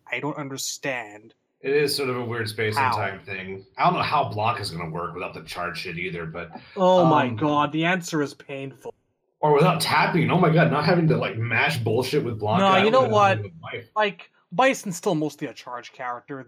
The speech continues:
Speaker 1: They can't, they can't make Blanca not a charge character. That's opening Pandora's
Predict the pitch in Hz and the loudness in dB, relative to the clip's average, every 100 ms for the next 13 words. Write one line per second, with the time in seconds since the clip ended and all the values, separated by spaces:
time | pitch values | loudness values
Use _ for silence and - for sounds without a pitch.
0 | _ 196 190 - 202 196 170 - _ _ | _ -6 -6 -4 -2 -2 -4 -18 _ _
1 | - 180 175 - 196 196 - 156 165 170 | -2 -2 0 -2 0 0 -4 -2 0 -2
2 | 143 147 143 143 160 139 139 135 - - | -2 2 2 2 -2 -2 -4 -6 -8 -6
3 | 127 113 - 120 104 107 117 104 - _ | -6 -6 -10 -10 -10 -12 -16 -16 -18 _
4 | - 175 196 175 175 156 - 156 147 143 | -2 2 2 2 0 0 0 0 2 0
5 | 131 | 0